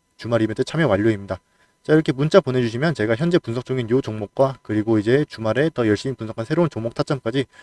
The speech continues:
우리 구독자분들에게 같이 보내드리겠습니다. 자, 그러면 이번 영상이 처음이신 분들은 어떻게 되나요? 자, 이번 기회에 채널에 구독 버튼 누르시고 그 다음에 채널 구독자 되어주십시오.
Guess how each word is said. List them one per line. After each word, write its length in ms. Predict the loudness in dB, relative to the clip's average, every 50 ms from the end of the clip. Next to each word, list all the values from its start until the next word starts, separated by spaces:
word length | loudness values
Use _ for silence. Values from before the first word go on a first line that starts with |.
| -20 -20 _ -4
우리 140 | 0 0 0
구독자분들에게 680 | 2 2 2 4 4 2 2 2 2 4 4 4 4
같이 540 | 2 0 -6 -4 -6 -8 -4 0 0 0 0 -2 -4
보내드리겠습니다. 800 | -6 -4 -4 -2 -2 -2 -2 -2 -4 -4 -6 -10 -6 -6 -6 -8 _ _ _ _ -20 -20 _ _
자, 100 | 0 2
그러면 240 | 4 4 4 2 2
이번 240 | 2 4 6 6 8
영상이 300 | 6 6 4 4 0 0
처음이신 380 | 0 4 4 6 6 6 4 2
분들은 180 | 2 2 2
어떻게 240 | 0 0 0 -2 0
되나요? 260 | 0 2 2 0 0
자, 180 | 2 0 -2 -2 _ _ _ _ _ _ -6
이번 340 | -2 2 4 4 4 2 0
기회에 460 | -2 0 0 2 4 6 6 4 4
채널에 400 | 0 -6 -4 -2 2 4 4 4
구독 280 | 2 2 -2 -6 -4 -4
버튼 300 | -4 -6 -6 -6 -10 -6
누르시고 680 | -4 -2 0 0 -2 -2 -4 0 4 6 6 6 4 2 _ -6
그 60 | -4
다음에 240 | -4 -4 -4 -6 -6
채널 240 | -4 -2 -2 -2
구독자 300 | -4 -4 -6 -4 -2 -2
되어주십시오. 520 | -2 0 -2 -2 -4 -6 -6 -2 -2 -2